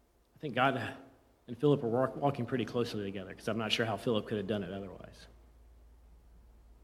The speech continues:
Walk closely with God and stay tuned into the Spirit by following his leading in the big things and the little things. And sometimes we wanna go for a big splash.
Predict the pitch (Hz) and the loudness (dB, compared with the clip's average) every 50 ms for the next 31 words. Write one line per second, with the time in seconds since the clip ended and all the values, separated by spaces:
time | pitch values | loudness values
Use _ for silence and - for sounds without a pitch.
0 | - - - - - - - - - - - - - - - - - - - - | -20 -20 -20 -20 -20 -20 -20 -20 -20 -20 -20 -20 -20 -20 -20 -20 -20 -20 -20 -20
1 | - - - - - - - - - - - - - - - - - - - - | -20 -20 -20 -20 -20 -20 -20 -20 -20 -20 -20 -20 -20 -20 -20 -20 -20 -18 -18 -18
2 | - - - - - - - - 131 139 151 147 147 - 156 147 - - 135 123 | -18 -18 -20 -20 -20 -20 -8 2 8 8 8 8 10 10 10 10 10 8 6 6
3 | 117 113 - - 107 101 101 104 104 - - 139 135 135 - - 147 143 139 139 | 4 4 2 2 0 0 0 0 -2 2 6 6 6 6 8 8 8 10 10 10
4 | 131 123 - 123 113 113 - - 123 113 104 98 92 98 117 107 - - 117 117 | 8 8 6 2 2 0 0 0 0 2 2 0 0 -2 -4 -4 0 2 4 4
5 | 113 113 113 110 110 107 104 - 117 120 117 104 98 98 95 - - - - - | 6 4 2 2 0 -2 0 2 4 4 4 4 4 2 0 -4 -10 -16 -18 -18
6 | - - - - 123 120 117 110 123 123 113 120 117 107 107 110 104 110 104 107 | -18 -18 -8 -4 -2 0 2 4 6 6 6 4 2 0 0 0 0 0 0 0
7 | 101 90 92 104 107 92 85 - - - - - - - - - - - - - | -2 -2 -2 -4 -4 -4 -6 -8 -12 -16 -16 -18 -18 -16 -16 -16 -18 -20 -20 -20
8 | - - - - - - - - - - - - - _ _ _ _ _ _ _ | -20 -20 -20 -20 -20 -20 -20 -20 -20 -20 -20 -20 -20 _ _ _ _ _ _ _
9 | _ _ _ _ _ _ - 127 - 165 175 170 170 156 156 147 135 147 143 139 | _ _ _ _ _ _ -4 2 6 6 8 8 10 8 8 8 8 8 8 8
10 | 135 123 110 104 101 95 - 196 147 143 147 139 143 139 123 107 120 127 - - | 6 6 4 4 2 0 -2 4 8 8 8 8 8 6 4 6 6 4 4 2
11 | - - 110 98 87 - - - - - - - | 0 0 2 2 2 0 -2 -2 -2 -2 -4 -6